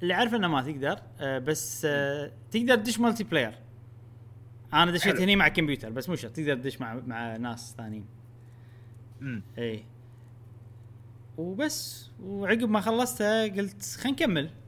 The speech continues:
Speaker 1: بوكيمون المين ستوري، مو ال-، مو الإكسبانشنز".
Speaker 2: إيه.
Speaker 1: وكملت والله، خلصت، خذيت آخر جيم باج ورحت حق الشامبيون
Speaker 2: آه.
Speaker 1: باتل. إي، بس ما، ما،
Speaker 2: إيه.
Speaker 1: ما لعبت الشامبيون باتل. آه،
Speaker 2: أحس
Speaker 1: كل
Speaker 2: مو جاهز بعد حق
Speaker 1: كل ما
Speaker 2: الشامبيون.
Speaker 1: تنزل إضافة أخلص جيم.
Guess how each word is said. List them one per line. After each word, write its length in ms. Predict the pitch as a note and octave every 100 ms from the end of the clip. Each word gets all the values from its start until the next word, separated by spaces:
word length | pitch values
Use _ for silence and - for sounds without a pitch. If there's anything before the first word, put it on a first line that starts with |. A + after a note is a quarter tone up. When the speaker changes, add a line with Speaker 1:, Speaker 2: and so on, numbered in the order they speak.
| - D3+
Speaker 1:
بوكيمون 400 | - D3 B2+ C3+ - C3
المين 340 | B2+ C3 D3
ستوري، 360 | - D3 A#2+ A2 -
مو 120 | C3+
ال-، 200 | B2 A#2
مو 140 | C3+ D3
الإكسبانشنز". 640 | C3+ C3+ - C3 A2 G#2 G#2
Speaker 2:
إيه. 60 | - - - - -
Speaker 1:
وكملت 500 | F#3 E4+ G4+ F4+ -
والله، 320 | D3 A#2 B2 - - D#3+ -
خلصت، 380 | - G3+ A3 G#3
خذيت 260 | G#3+ G#3 A3+
آخر 320 | G3+ F3 E3
جيم 220 | D3+ E3+
باج 420 | C#3+ F3 A#3 - - - - - -
ورحت 280 | F3+ G#3 -
حق 160 | D#3+ D3+
الشامبيون 680 | C#3+ C3+ A#2+ - G#3+ C4+ C#3
Speaker 2:
آه. 60 | C3+
Speaker 1:
باتل. 360 | C#3 C3 B2 A#2 - -
إي، 160 | C3+ A#2+
بس 220 | C3 F#3+
ما، 220 | F3+ D3+
ما، 220 | C3 F#3
Speaker 2:
إيه. 120 | D#3+ F3+
Speaker 1:
ما 140 | E3
لعبت 260 | A#2+ G#2+ B2
الشامبيون 380 | - G#2+ A2
باتل. 240 | A#2 - - - - - - - - - - - - -
آه، 200 | G#3+ A3
Speaker 2:
أحس 100 | F#3+
Speaker 1:
كل 100 | B3+
Speaker 2:
مو 60 | C4+
جاهز 340 | F#3+ B2 G#2
بعد 260 | A2 G#2+ -
حق 100 | G#2+
Speaker 1:
كل 140 | B3
ما 60 | C#4+
Speaker 2:
الشامبيون. 160 | C#4
Speaker 1:
تنزل 320 | C#4 B3+ A#3
إضافة 420 | A3 A3+ C#4+ A#3 A#3+
أخلص 320 | G#3+ F#3+ C#3+
جيم. 200 | C3+